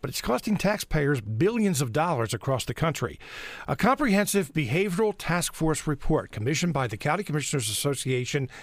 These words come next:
of Pennsylvania, uh, you know, just released within the past, uh, few weeks or so. That report said, set goals and made recommendations that we'll hear about today on Smart Talk. Joining us is County Commissioners Association of Pennsylvania Deputy Director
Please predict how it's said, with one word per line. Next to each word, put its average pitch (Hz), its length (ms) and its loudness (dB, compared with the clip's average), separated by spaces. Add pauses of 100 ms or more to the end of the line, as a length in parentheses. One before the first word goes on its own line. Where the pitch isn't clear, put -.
of 101 140 -8
Pennsylvania, 139 760 0 (400)
uh, - 120 -6 (420)
you 117 140 -4
know, 110 120 -2
just 117 300 -2
released 147 380 2
within 143 260 0
the 143 60 2
past, 131 400 -2
uh, 120 140 0 (220)
few 143 220 -2
weeks 143 300 0
or 104 40 -4
so. 95 300 -4 (300)
That 196 180 2
report 196 340 2
said, 139 300 -2 (180)
set - 320 0
goals 139 360 2
and 135 200 2
made 180 220 2
recommendations 127 800 0
that 110 180 -2
we'll 98 180 -4
hear 180 260 2
about 147 260 0
today 113 400 -2 (340)
on 110 160 -4
Smart 120 320 -2
Talk. 80 280 -6 (320)
Joining 180 320 4
us 131 260 0
is 123 480 0 (460)
County 151 240 0
Commissioners 143 380 0
Association 135 600 0
of - 140 -4
Pennsylvania 131 640 0
Deputy 127 360 -2
Director 127 560 -2